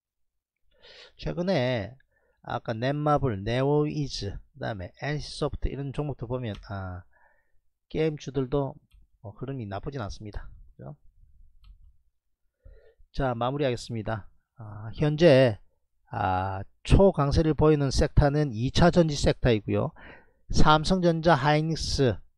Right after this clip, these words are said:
아, 주도주 역할 아직도 잘 수행해 내-, 내고 있습니다. 그죠? 이 차 전지처럼은 가지 못해요. 너무 무거운 종목들이니까 그렇지 못합니다만 그에 크게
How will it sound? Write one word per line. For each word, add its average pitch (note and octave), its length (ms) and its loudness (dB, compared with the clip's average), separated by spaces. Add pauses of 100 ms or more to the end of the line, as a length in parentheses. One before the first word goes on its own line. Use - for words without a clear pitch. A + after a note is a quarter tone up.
(380)
아, G#2 440 -10
주도주 D3+ 500 2
역할 C#3 240 4 (120)
아직도 G3 440 -2
잘 A#2+ 220 -2
수행해 C3 480 -4
내-, A2+ 120 -2 (160)
내고 A#2 220 2
있습니다. - 480 -4 (880)
그죠? E3+ 220 -10 (100)
이 B2 140 -6
차 - 140 8
전지처럼은 D#3 840 0
가지 C#3 280 -2
못해요. F#2+ 520 0
너무 A#2 480 -2
무거운 C3+ 300 4
종목들이니까 B2+ 1000 2 (440)
그렇지 C#3+ 300 -4
못합니다만 C3+ 760 2 (600)
그에 C#3 640 6
크게 F3 320 -4